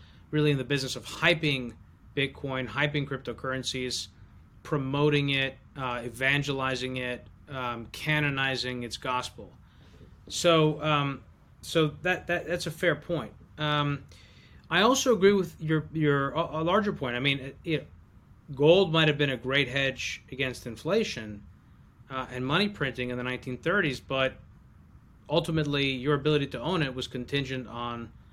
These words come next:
the largesse of the state. And the same will be true of Bitcoin. Um, you can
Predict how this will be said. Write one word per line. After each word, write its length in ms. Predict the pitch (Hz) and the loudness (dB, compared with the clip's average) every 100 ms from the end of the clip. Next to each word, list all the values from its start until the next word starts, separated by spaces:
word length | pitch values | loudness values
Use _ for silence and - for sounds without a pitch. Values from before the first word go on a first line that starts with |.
| - - - - 120 | -20 -20 -20 -20 -10
the 160 | 131 | -6
largesse 580 | 127 123 113 131 131 - | -2 0 0 0 0 -2
of 100 | 120 | -4
the 80 | 107 | -6
state. 420 | - 170 123 - - - - - - - - - - - | -4 -4 -6 -10 -20 -20 -20 -20 -20 -20 -20 -20 -20 -12
And 640 | 147 143 143 139 135 127 - - | 0 4 4 4 2 -4 -10 -4
the 120 | 147 | -2
same 260 | - 185 180 | 2 2 2
will 80 | |
be 100 | 156 | -2
true 160 | 147 147 | -2 -2
of 100 | 139 | -2
Bitcoin. 320 | 147 143 104 - - - - - - | -4 -6 -14 -20 -20 -20 -20 -20 -8
Um, 260 | 135 123 | -4 -2
you 140 | 131 202 | 0 2
can 420 | 208 170 147 143 | 4 4 2 -2